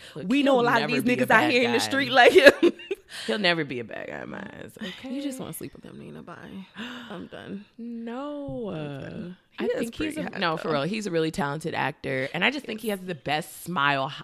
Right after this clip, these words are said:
Speaker 1: like, he could give Hollywood. Like, I mean,
Speaker 2: Didn't he have braces before, though?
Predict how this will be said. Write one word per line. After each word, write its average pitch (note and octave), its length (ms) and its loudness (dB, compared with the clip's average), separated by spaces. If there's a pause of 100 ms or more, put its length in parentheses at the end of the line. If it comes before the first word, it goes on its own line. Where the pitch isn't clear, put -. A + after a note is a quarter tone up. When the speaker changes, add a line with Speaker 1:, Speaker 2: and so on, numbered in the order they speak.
Speaker 1:
like, C#3 200 -4
he F#3+ 120 -10
could C3+ 180 -10
give C3+ 220 -6
Hollywood. C3 760 -6
Like, B2 300 -4
I B2+ 120 -2
mean, A#2 420 -8
Speaker 2:
Didn't B3 240 -4
he G4 180 -8
have E4+ 100 -8
braces - 360 -10
before, F4 460 -12
though? G4+ 220 -16